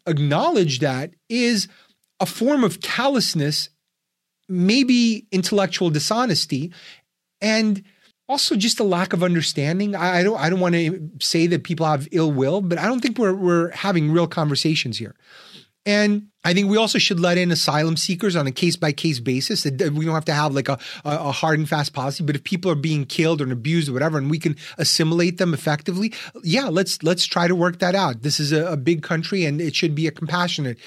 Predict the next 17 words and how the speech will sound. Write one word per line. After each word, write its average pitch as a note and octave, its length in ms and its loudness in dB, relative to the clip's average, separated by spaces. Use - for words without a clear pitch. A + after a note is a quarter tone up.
country D3 420 -2
as C3+ 140 0
well. D#3 300 0
And F3+ 480 2
we D#3 300 2
should D4+ 220 2
also A#3 640 0
improve G#3 840 2
nations F3 760 2
that F#3 320 0
are F3+ 300 2
causing A#3+ 560 2
a E3 40 4
lot D#3 240 2
of C#3+ 200 -2
illegal D#3+ 460 0
immigration. C3 720 -4